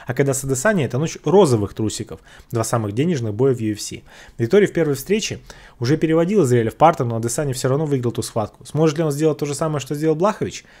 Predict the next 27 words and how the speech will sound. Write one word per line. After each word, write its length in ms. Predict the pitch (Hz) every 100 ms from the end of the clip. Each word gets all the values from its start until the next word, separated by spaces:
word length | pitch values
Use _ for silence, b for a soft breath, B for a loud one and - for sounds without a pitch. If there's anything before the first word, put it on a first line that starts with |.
| B
Хорош 340 | - 135 190
ли 40 | 202
Марвин, 400 | 190 190 143 131 B B
так 180 | 156 143
же, 100 | 117
как 140 | -
чемпион 320 | 117 127 127 127
мира 180 | 120
в 40 | 107
полутяжёлом 520 | 113 107 110 110 107
весе? 320 | 104 98 -
Это 180 | - 143
интересная 480 | 208 220 214 - 117
игра 160 | 110 120
мысли, 260 | 196 202
потому 300 | 151 127 127
что 160 | 123 123
он 60 |
тренируется 480 | 113 120 120 180 -
в 60 | 117
очень 200 | 123 123
хорошей 380 | 123 117 - 113
команде 340 | 117 160 156
под 180 | 123 113
руководством 440 | 107 120 139 127 120
отличного 400 | 127 123 139 143
тренера. 360 | 190 131 87